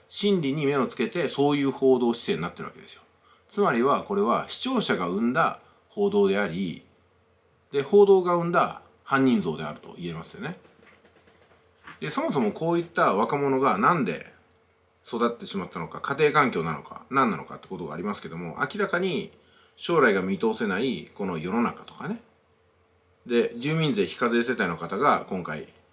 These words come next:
えー、田口翔さんという方だったわけなんですけども、二十四歳で住民税非課税世帯って、こんなね、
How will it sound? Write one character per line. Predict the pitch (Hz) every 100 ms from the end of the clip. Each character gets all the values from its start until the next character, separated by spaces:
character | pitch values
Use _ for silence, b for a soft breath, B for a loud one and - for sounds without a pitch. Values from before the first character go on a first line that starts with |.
| _
え | 73 71
ー、 |
田 | 110
口 | 87 -
翔 | - 82
さ | -
ん |
と | -
い | -
う |
方 | -
だ | - -
っ | -
た | 73
わ | 76
け | -
な | 69
ん |
で | 67
す |
け | -
ど | 98
も、 | 139 - - B B B
二 | 160 247
十 | 202 131
四 | 139 156
歳 | 95
で | 78 76
住 | 113 147
民 | 185 127
税 | -
非 | -
課 | -
税 | 113 113
世 | 120
帯 | -
っ | -
て、 | - - -
こ | - 185
ん |
な | 214
ね、 | 208 233